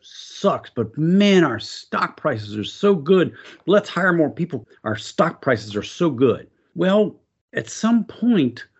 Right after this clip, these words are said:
the stock prices kinda slowed up a little bit. Now we're looking at recession. Maybe we're in recession,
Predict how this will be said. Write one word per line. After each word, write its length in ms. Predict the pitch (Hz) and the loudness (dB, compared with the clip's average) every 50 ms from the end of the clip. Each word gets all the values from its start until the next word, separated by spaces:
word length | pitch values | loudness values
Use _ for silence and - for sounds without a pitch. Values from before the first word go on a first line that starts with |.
| _ _ _ _ _ | _ _ _ _ _
the 80 | - 98 | -14 -14
stock 380 | - - 175 180 196 196 - | -6 -2 -2 -2 -2 -2 -6
prices 800 | - - 180 170 160 - - 160 143 127 113 - - - - - _ _ _ _ _ _ | -8 -4 -2 -2 -2 -2 0 -2 -2 -2 -4 -8 -14 -18 -20 -20 _ _ _ _ _ _
kinda 720 | - - - 175 180 185 185 180 170 160 156 151 143 127 110 - _ _ _ _ _ _ _ _ _ _ _ - | -12 -4 -2 2 2 4 4 4 4 4 4 2 0 -2 -4 -8 _ _ _ _ _ _ _ _ _ _ _ -16
slowed 600 | - - - - 180 175 180 185 190 180 175 160 | -14 -12 -4 0 4 6 6 8 8 8 8 6
up 180 | 160 156 156 - | 4 2 2 0
a 40 | |
little 240 | 143 143 143 143 139 | 0 0 2 0 0
bit. 220 | 127 131 160 151 135 | 2 2 2 4 4
Now 300 | 139 139 147 156 160 165 | 4 4 4 4 2 2
we're 220 | 151 139 127 117 | 2 2 2 0
looking 560 | 110 107 110 135 175 185 180 - 180 170 165 | 0 0 2 2 2 2 2 2 2 4 4
at 140 | 160 151 127 | 4 4 2
recession. 720 | 135 123 110 - 156 156 147 147 - - 156 147 139 135 | -2 -4 -4 0 0 0 0 0 -2 -2 0 2 2 2
Maybe 260 | 123 127 135 127 127 127 | 2 2 2 2 2 2
we're 240 | 117 107 101 98 | 2 2 0 -2
in 300 | - - 151 165 175 170 | -2 2 4 4 6 4
recession, 1080 | 160 151 120 - - 156 147 135 - - 160 147 147 143 139 135 131 127 117 104 92 | 4 2 0 -2 -4 -4 -4 -4 -4 -4 -2 0 2 2 4 4 4 2 2 0 -2